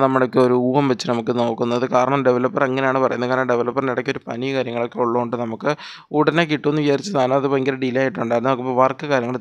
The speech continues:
തീർന്ന് കിട്ടിയിട്ടില്ലായിരുന്നു. അപ്പോൾ എന്തായാലും ഉടനെ തന്നെ നമുക്കത് നോക്കുന്നതായിരിക്കും. വരുമ്പോഴത്തേക്ക് ഞാൻ നിങ്ങളെ അറിയിക്കുന്നതായിരിക്കും. ചിലപ്പോൾ ഇന്ന് രാത്രി ആയിരിക്കും വരുന്നത്, അല്ലെങ്കിൽ നാളെ ആയിരിക്കും വരുന്നത്, അല്ലെങ്കിൽ ഞായറാഴ്ച ആയിരിക്കും വരുന്നത്. അപ്പം നമുക്കൊന്നും പറയാനില്ല. കാരണം ഡെവലപ്പർ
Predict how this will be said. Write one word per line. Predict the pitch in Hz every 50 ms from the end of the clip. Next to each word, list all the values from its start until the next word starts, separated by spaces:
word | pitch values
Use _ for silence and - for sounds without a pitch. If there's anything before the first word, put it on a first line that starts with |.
| 135
തീർന്ന് | 123 123 131 123 143 135 123
കിട്ടിയിട്ടില്ലായിരുന്നു. | 113 - - - 120 - - - - - - 117 131 135 - - - - - - _ 151
അപ്പോൾ | 151 156 170 165
എന്തായാലും | 165 170 175 180 175 165 160 160
ഉടനെ | 156 147 147 151 156 151
തന്നെ | 147 147 147 143
നമുക്കത് | 135 123 - - 131 135 139 139 131
നോക്കുന്നതായിരിക്കും. | 123 123 120 - - - 127 127 123 117 113 117 113 139 147 165 151 135
വരുമ്പോഴത്തേക്ക് | 127 127 131 127 131 131 - 123 131 131 123
ഞാൻ | 123 127 131 127
നിങ്ങളെ | 120 123 127 127 120
അറിയിക്കുന്നതായിരിക്കും. | 117 - 131 131 135 131 123 123 120 117 139 131 135 - - - - - _
ചിലപ്പോൾ | - 143 139 131 139 131
ഇന്ന് | 131 135 135 135
രാത്രി | 127 123 131 135 139 135
ആയിരിക്കും | 127 127 117 127 127
വരുന്നത്, | 123 120 127 127
അല്ലെങ്കിൽ | 123 131 135 131 123
നാളെ | 117 123 123 127 127 127
ആയിരിക്കും | 123 98 - - 123 120
വരുന്നത്, | 127 120 113 120 120 113 120 127 - - -
അല്ലെങ്കിൽ | 135 139 139 139 143 147 139 135
ഞായറാഴ്ച | 123 127 127 131 135 120 - 143
ആയിരിക്കും | 127 120 127 127 123
വരുന്നത്. | 110 127 127 - - - - - - _ - 139
അപ്പം | 139 170 165 147 123 - 156
നമുക്കൊന്നും | 156 165 - - 156 156 165 170 151
പറയാനില്ല. | 147 139 143 143 139 135 139 135
കാരണം | 139 143 139 135
ഡെവലപ്പർ | 135 139 139 139 143 160